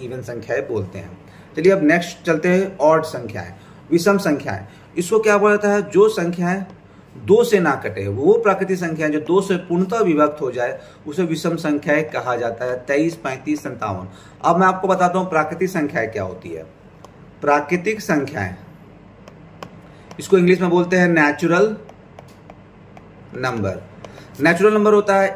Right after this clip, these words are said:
एक, दो, तीन, डॉट, डॉट, डॉट। एक से start होके जितने भी number होते हैं, सभी natural number होते हैं। एक होता है whole number, जो ज़ीरो, एक, दो डैश डॉट डॉट, ये सभी को whole number बोला जाता है, ठीक है।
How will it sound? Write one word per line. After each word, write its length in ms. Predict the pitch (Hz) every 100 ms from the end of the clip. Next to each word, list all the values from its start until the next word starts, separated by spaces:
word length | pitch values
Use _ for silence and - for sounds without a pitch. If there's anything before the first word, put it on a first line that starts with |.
| -
एक, 340 | 165 170 170 - - -
दो, 440 | 113 156 160 165 165 160 - - -
तीन, 320 | 165 165 165
डॉट, 240 | 151 151 147
डॉट, 160 | 143
डॉट। 600 | 131 107 - - - -
एक 200 | 202 233
से 120 | 226 196
start 280 | 175 156
होके 260 | 135 110 104 98 98 - -
जितने 280 | 175 180 254
भी 120 | 247 226
number 300 | 202 170 156
होते 240 | 139 117
हैं, 80 | 110
सभी 340 | - 160 185
natural 420 | 175 147 147 143
number 220 | 131 113 107
होते 240 | 101 101
हैं। 160 | 95 - - - -
एक 200 | 180 196
होता 260 | 190 185 190
है 180 | 180 180 165
whole 240 | 147 180 156
number, 400 | 127 104 87 - - - - - - - - - - - - -
जो 120 | 151
ज़ीरो, 440 | 156 156 185 208 214 -
एक, 340 | 165 175 175 - - 131
दो 420 | 170 185 196 - -
डैश 260 | 151 156
डॉट 240 | 151 151 147
डॉट, 260 | 135 101 - - -
ये 60 | 185
सभी 240 | 180 190
को 160 | 190 196
whole 300 | - 175 165
number 160 | 160 143
बोला 220 | 135 120
जाता 300 | 107 101 104
है, 100 | 101
ठीक 120 | 175
है। 140 | 214